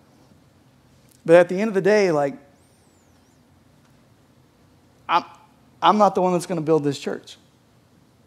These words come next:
At the end of the day, you're not the one that's gonna build this church.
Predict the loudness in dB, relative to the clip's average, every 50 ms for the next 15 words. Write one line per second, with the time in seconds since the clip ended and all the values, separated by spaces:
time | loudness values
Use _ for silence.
0 | _ _ _ _ _ _ _ _ _ _ _ _ _ -6 -6 -4 -2 -2 -2 0
1 | 2 2 2 2 2 2 2 2 2 2 0 0 -2 -4 -4 -4 -4 -6 -8 -8
2 | -10 -8 -6 -6 -6 -6 -8 -10 -14 -14 -16 -18 -20 -20 -20 -20